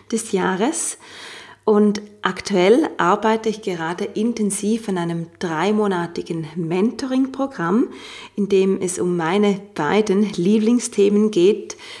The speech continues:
nämlich einerseits Frieden mit sich selber zu schließen, sich frei zu machen von alten Dämonen <laughs> und Glaubenssätzen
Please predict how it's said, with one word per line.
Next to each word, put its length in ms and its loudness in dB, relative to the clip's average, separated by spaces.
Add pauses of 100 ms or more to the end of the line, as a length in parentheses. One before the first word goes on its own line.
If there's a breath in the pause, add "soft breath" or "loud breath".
(100)
nämlich 460 -4
einerseits 880 -2 (280 soft breath)
Frieden 720 0 (120)
mit 220 0
sich 180 -8
selber 360 -4
zu 180 -8
schließen, 580 -2 (600 loud breath)
sich 240 -10
frei 280 0
zu 180 -4
machen 380 0
von 180 -6
alten 600 0 (360 loud breath)
Dämonen 720 8
<laughs> 60 -2
und 240 4
Glaubenssätzen 1160 2